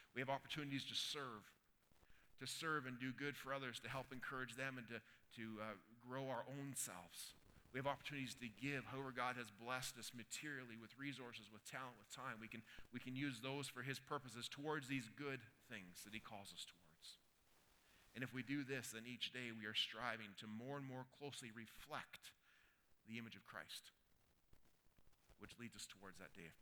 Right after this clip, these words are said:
perfection when we stand before him. We all know the lure of temptation. And we all know that we need to pray these words. We need to pray, "Lord,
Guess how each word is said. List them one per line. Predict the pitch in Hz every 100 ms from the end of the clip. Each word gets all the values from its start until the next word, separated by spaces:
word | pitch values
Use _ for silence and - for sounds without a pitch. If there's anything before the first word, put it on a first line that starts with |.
| -
perfection | - - - - - _ _ - -
when | 87
we | 82
stand | - 80 76
before | 78 78 80
him. | 78 _ _ _ _ - _ _ - - - - - _ -
We | 131 147
all |
know | 151 143
the | 127
lure | 123 123
of | -
temptation. | 113 - 82 - - - - - - - - - -
And | 131
we | 139
all | 151
know | 151
that | 151
we | 135 131
need | 135 143
to | 131 - -
pray | 131 139
these | 120 107
words. | 107 127 120 107 95 107 104 - -
We | 131
need | 143
to | 139
pray, |
"Lord, | 139 139